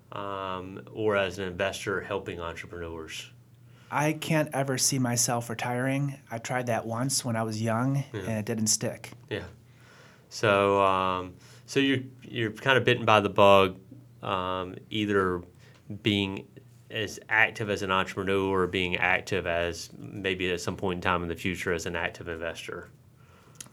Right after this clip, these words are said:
Speaker 2: Yes. Uh, whether that means other companies that can make a meaningful difference or, uh, creating nonprofits that make a difference,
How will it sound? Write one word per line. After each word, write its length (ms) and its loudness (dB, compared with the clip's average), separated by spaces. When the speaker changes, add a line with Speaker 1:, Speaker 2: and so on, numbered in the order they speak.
Speaker 2:
Yes. 480 -2
Uh, 300 2
whether 220 0
that 240 -2
means 580 -4
other 200 -6
companies 600 -4
that 160 -4
can 160 -4
make 240 -2
a 60 -4
meaningful 400 -2
difference 720 0
or, 560 -2
uh, 300 -4
creating 360 -8
nonprofits 960 -6
that 160 -6
make 140 -6
a 40 -10
difference, 520 -6